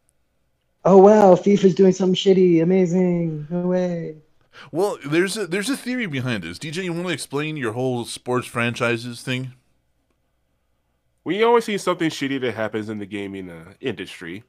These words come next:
Speaker 3: It, um, the sports franchises are all, almost always the, the guinea pigs. The, you know, they're the testing grounds. Like the, like the whole micro, um, uh, micro, uh, micro,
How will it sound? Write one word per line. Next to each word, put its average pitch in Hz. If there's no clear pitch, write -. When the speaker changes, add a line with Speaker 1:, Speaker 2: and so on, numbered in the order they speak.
Speaker 3:
It, 147
um, 117
the 131
sports -
franchises 110
are 117
all, 110
almost 123
always 110
the, 107
the 127
guinea 180
pigs. -
The, 95
you 110
know, 104
they're 123
the 117
testing 123
grounds. -
Like 123
the, 123
like 123
the 120
whole 139
micro, 127
um, 110
uh, 104
micro, 120
uh, 104
micro, 120